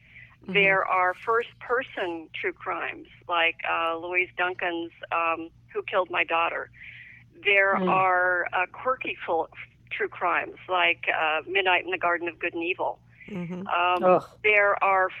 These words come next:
Speaker 2: foreign true crimes, like The People Who Eat Darkness and The Monster of Florence. Uh, People Who
Speaker 1: Mm.
Speaker 2: Eat Darkness is set in Japan. The Monster of Florence is obviously Italy, written by Douglas Preston,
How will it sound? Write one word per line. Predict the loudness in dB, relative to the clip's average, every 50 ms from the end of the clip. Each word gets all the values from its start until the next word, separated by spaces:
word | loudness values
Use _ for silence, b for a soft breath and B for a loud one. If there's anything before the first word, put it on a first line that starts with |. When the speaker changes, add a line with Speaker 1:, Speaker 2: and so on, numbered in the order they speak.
| -8 -2
Speaker 2:
foreign | 2 2 4 4 4 4 2
true | -2 -6 -8 -8
crimes, | -6 -4 -2 0 0 0 -2 -4 -4 -2
like | -2 -2 -2 -4
The | -8
People | -12 -12 -12 -10 -10 -10 -10
Who | -10 -12 -14 -14
Eat | -16 -16 -18 -20 -20 -8 -2
Darkness | 0 0 0 0 -2 -6 -8 -8 -8 -10 -16 -20 -20 -12 -6
and | -2 0 2 2 2 0 -2 -4 -6
The | -6
Monster | -4 -4 -2 -2 -4 -4 -8 -12 -10 -8 -6 -4 -6 -6 -4 -2
of | 0 0 0 -2 -4 -8 -16 -18 -20 -20 -18 -12
Florence. | -6 -4 -4 -2 -2 -4 -6 -8 -14 -18 -20 -20 -20 -20 b b b b b b b -2
Uh, | 0
People | 0 0 -2 -4 -2 -2 -2
Who | -2 -2
Speaker 1:
Mm. | -2 -4 -4 -4 -6 -6
Speaker 2:
Eat | -6 -6 -4 -4
Darkness | -2 -2 -2 -4 -8 -12 -12 -12
is | -14 -14 -14 -18 -20 _ _ -20 -12 -8
set | -8 -8 -8
in | -8
Japan. | -12 -10 -6 -4 -2 -2 -2 -2 -4 -6
The | -8
Monster | -6 -6 -6 -6 -8 -12 -14
of | -14 -12
Florence | -12 -12 -12 -12 -14
is | -18 -14 -10
obviously | -8 -8 -8 -8 -10 -12 -12 -10 -6 -4 -4
Italy, | -4 -2 -2 -2 -2
written | -2 -4 -4 -4 -2
by | 0 0 0
Douglas | 0 0 -2 -4 -4 -10 -16 -14
Preston, | -10 -10 -10 -10 -8 -8 -8 -8 -8